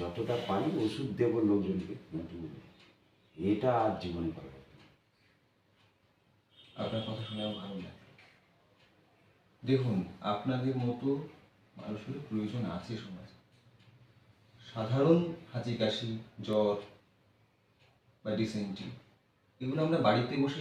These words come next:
Speaker 2: একসময় মা ঠাকুমারাই চিকিৎসা করে দিতেন। এখন সেটা মেডিসিন রূপে এসছে, সেটা আপনারা প্রয়োগ করুন, কিন্তু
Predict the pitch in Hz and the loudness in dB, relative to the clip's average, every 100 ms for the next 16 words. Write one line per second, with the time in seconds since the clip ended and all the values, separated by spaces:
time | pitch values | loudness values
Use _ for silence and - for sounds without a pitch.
0 | 135 - 139 135 113 110 113 127 131 131 | -2 0 2 4 4 2 0 -2 0 0
1 | 131 - - - 113 107 101 - - - | 0 -2 -12 -6 -4 -2 -6 -10 -12 -16
2 | - - - _ _ _ _ _ _ - | -18 -20 -20 _ _ _ _ _ _ -10
3 | 117 135 143 156 143 127 123 139 135 131 | -6 -4 -4 -2 0 0 0 0 0 0
4 | 120 - 127 110 95 92 92 - 104 104 | -2 -4 -6 -4 -4 -4 -6 -8 -8 -8
5 | - 160 165 - - - - _ _ _ | -6 0 2 2 -2 -10 -20 _ _ _
6 | - _ _ _ _ _ _ 196 | -20 _ _ _ _ _ _ -4